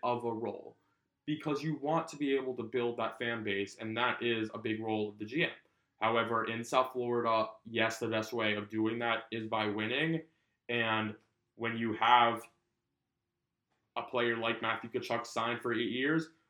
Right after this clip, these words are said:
winning probably is going to help. So I do think overall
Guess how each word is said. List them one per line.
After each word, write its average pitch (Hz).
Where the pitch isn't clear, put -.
winning 175
probably 170
is 165
going 156
to 156
help. 170
So 143
I 143
do 175
think 156
overall 131